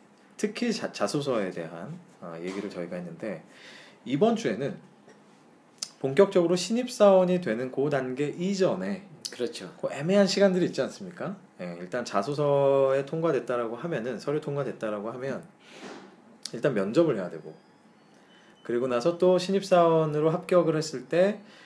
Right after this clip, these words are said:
Speaker 1: 뭔가 입사를 위한 준비의 그런 시간들이 있는데, 자, 요런 약간 그 어떤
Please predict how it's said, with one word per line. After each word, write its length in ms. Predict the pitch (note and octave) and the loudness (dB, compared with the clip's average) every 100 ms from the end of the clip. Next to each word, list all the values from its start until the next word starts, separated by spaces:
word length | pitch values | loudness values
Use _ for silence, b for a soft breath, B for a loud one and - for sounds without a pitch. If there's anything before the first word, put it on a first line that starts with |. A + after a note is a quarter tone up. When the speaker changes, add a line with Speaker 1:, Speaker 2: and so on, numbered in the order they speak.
| B | B
Speaker 1:
뭔가 260 | - A#2 C3+ | -10 0 2
입사를 500 | A2+ A2+ - D#3+ D3 | 2 4 6 6 6
위한 180 | C3 B2+ | 2 0
준비의 520 | B2+ B2 C#3+ D#3 B2 | -2 -4 0 2 2
그런 220 | F#2+ F#2+ | 0 -2
시간들이 560 | F2+ - B2 A#2 G2+ G2+ | -4 -4 -4 -4 -6 -6
있는데, 680 | E2+ E2+ D#2+ D#2 E2 F2 - - B B B | -8 -10 -12 -10 -10 -12 -12 -18 B B B
자, 200 | - - | -20 -14
요런 320 | G2 A#2 F#3 F3 | -8 -2 -2 -2
약간 340 | C#3+ E3+ D#3+ | -6 -6 -6
그 140 | D3 C3+ | -4 -6
어떤 380 | - B2+ A#2+ | -6 -8 -10